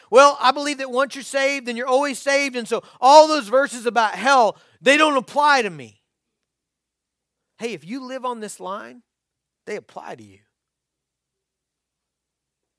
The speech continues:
Right? You might just be fooling yourself. If you're living a life of unbelief, habitual, and you're not responding to the truth of God's word, then you should be frightened.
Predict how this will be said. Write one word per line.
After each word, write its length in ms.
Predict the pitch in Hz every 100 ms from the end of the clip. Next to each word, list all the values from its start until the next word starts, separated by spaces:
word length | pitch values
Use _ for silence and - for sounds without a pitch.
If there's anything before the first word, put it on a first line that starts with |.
| _ _ _ _ _
Right? 260 | 175 247 247 _ _ _ _ _ _ _ _ _ _ _ _
You 180 | 196 294
might 260 | 262 302 262
just 240 | 233 175
be 140 | 220 214
fooling 520 | - 339 381 311 190
yourself. 680 | 151 - 160 120 104 _ _ _ _ _ _ _ _ _ -
If 80 |
you're 100 | 262
living 400 | 247 277 339 339
a 60 | 277
life 360 | 240 285 302 233
of 140 | 190 277
unbelief, 920 | 285 294 247 240 262 302 214 - _ _ _
habitual, 800 | 302 247 302 330 - 269 180 - _
and 100 | 214
you're 100 | 277
not 220 | 330 320 262
responding 880 | - - - 294 311 311 262 185 _ _ _ -
to 120 | 262
the 100 | 233
truth 320 | - 311 320
of 100 | 285
God's 280 | 262 240 185
word, 480 | 240 302 277 185 _ _ _ _ -
then 100 | 220
you 120 | 320
should 240 | - 311 240
be 100 | 196
frightened. 680 | - 262 320 320 185 127